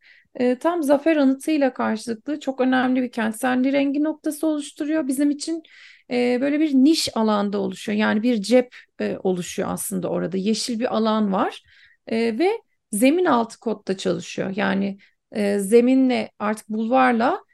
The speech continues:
hem yüz değil, artık zeminin alt kotuna indiğiniz ilginç bir yapı örneği sunuyor bize.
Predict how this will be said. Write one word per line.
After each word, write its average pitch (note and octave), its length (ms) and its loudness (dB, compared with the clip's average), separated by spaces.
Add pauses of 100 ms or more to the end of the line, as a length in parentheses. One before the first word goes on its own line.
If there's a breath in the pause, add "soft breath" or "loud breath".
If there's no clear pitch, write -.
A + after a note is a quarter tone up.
hem B3 320 2
yüz A#3 280 0
değil, D4+ 340 0
artık A#3 340 -2 (100)
zeminin C4 580 2
alt C4+ 240 -2
kotuna A#3 360 -6
indiğiniz G3+ 680 -2
ilginç G3+ 460 -6
bir G3 160 -2
yapı F#3+ 260 -4
örneği E3+ 340 -2
sunuyor F3 400 -8
bize. A#3+ 320 -6